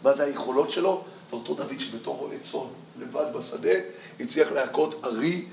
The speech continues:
ודוב. הוא לא סתם מזכיר את זה פה, הוא שולח לו רמזים. אל תשכח מי זה דוד. זה דוד, זה אותו אחד שכשעוד הוא היה רועה בשדה עם החליל שלו, עם הכינור שלו, לפני שמישהו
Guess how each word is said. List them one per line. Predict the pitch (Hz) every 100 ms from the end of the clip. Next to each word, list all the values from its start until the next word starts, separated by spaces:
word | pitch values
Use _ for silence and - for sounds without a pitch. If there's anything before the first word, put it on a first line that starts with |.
| -
ודוב. | 135 160 202 143 - - - -
הוא | 131
לא | 156
סתם | 175 - 180
מזכיר | 170 - 175
את | 165
זה | 110
פה, | -
הוא | 107 110
שולח | 107 156 151 -
לו | -
רמזים. | - - 165 185 - - - -
אל | -
תשכח | - - - 160
מי | 156
זה | 160
דוד. | 165 156 185 165 - - - -
זה | 143 139
דוד, | 160
זה | 170
אותו | 165 - 165
אחד | - -
שכשעוד | - - 165 165
הוא | 160 165
היה | 170
רועה | 160 160 175
בשדה | 160 151 151 165
עם | 165 151
החליל | - 147 160 -
שלו, | 170 151
עם | 135 -
הכינור | - 80 -
שלו, | - - - - - -
לפני | - 156
שמישהו | 160 156